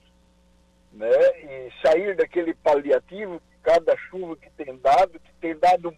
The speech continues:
muito nos últimos anos, e tem arrebentado aquela, aquela ponte, né? É uma ponte molhada. E, e, e temos outros casos aí que tem que levantar as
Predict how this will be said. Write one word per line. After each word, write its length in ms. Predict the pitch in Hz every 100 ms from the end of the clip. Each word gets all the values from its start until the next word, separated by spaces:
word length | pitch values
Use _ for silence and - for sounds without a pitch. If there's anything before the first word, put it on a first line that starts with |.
| -
muito 340 | 165 233 254 -
nos 240 | 440 -
últimos 480 | 339 - 277 127 123
anos, 380 | 208 254 - _ _ _ _ _ _ -
e 100 | 127
tem 380 | - 165 185 180
arrebentado 800 | 156 170 160 170 - 175 165
aquela, 600 | 156 160 151 131 117 123 120
aquela 340 | - 143 139
ponte, 500 | - 160 156 143 107
né? 140 | 110 127 _ _ _
É 60 | -
uma 180 | 110 123
ponte 360 | - 165 160 165
molhada. 680 | 160 165 156 170 170 - - _ _ _
E, 80 | 147
e, 840 | 147 143 143 135 131 160 139 147 151
e 60 |
temos 400 | - 202 220 202
outros 360 | 208 226 - - -
casos 480 | 190 226 196 170
aí 200 | 175 190
que 120 | - -
tem 200 | 233 254
que 100 | -
levantar 600 | 240 214 202 196 208
as 60 | 214